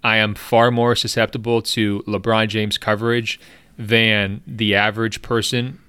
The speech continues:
also in part because I covered N B A for a living and have for more than a decade.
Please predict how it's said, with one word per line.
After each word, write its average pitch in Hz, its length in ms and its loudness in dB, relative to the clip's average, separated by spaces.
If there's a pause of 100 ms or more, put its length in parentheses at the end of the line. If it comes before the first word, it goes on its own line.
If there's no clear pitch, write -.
(140)
also 120 460 2
in 123 100 0
part 123 300 2
because 113 320 -2
I 104 180 0
covered 110 500 -2
N 107 140 -2
B 107 120 2
A 107 120 4
for 113 180 -4
a 110 60 0
living 117 300 0
and 98 80 -4
have 104 180 0
for 110 160 -4
more 107 240 0
than 113 140 -2
a 104 40 -2
decade. 147 520 0